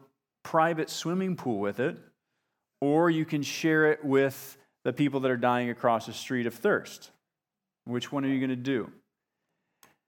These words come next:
So many times we, we keep it to ourselves, but the message of the gospel is meant to be shared. That life-giving water is meant to be given to those in need of that water. Jesus tells us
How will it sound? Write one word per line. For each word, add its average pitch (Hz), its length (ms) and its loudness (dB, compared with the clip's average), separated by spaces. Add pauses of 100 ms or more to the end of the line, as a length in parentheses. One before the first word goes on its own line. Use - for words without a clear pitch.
(720)
So 143 180 0
many 151 160 4
times 139 500 2
we, 131 300 2
we 131 160 0
keep 165 320 -4
it 131 180 2
to 143 120 0
ourselves, 117 560 0 (280)
but 123 280 -4
the 127 80 -2
message 156 480 0
of 147 60 -2
the 143 100 -2
gospel 135 800 0
is 123 200 -2
meant 127 440 0
to 135 80 -8
be 123 120 -2
shared. 135 460 -2
That 110 160 4
life-giving 131 600 0
water 123 280 2
is 113 100 -6
meant 127 280 -2
to 139 100 -12
be 123 300 -2 (580)
given 120 560 0
to 123 140 -6
those 120 500 0
in 117 240 -2
need 120 420 0
of 110 180 -6
that 104 180 -2
water. 107 480 -4 (1400)
Jesus 143 380 0
tells 151 380 0
us - 360 -2